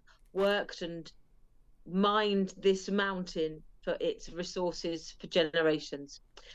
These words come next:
And basically they have hollowed out the mountain.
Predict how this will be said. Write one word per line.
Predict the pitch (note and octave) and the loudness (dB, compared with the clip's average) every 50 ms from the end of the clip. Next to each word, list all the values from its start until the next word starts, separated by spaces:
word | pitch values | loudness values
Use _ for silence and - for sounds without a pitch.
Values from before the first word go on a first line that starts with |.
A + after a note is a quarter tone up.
| - - - - | -20 -8 -2 0
And | F3+ F3+ F#3 F3+ F3+ - - | 2 2 2 0 0 2 4
basically | G#3+ A3 A3 G#3+ - - - - G3 F#3 | 6 6 6 4 2 0 2 4 4 4
they | F3+ F#3+ F3+ | 4 4 4
have | F#3 F#3+ F#3+ | 2 0 -2
hollowed | - - - A#3 A3 G#3 F#3 F#3+ F3+ G3 | -2 -2 0 2 2 4 2 2 2 0
out | F#3 E3+ D3+ D3 D3 - - - - - - - | 0 0 -2 -4 -8 -12 -16 -18 -18 -18 -10 -8
the | E3 | -4
mountain. | D#3 D#3+ D#3 D3+ D3 D3 - - C#3+ C3 C3+ | -2 -2 -2 -2 -4 -8 -10 -12 -12 -12 -12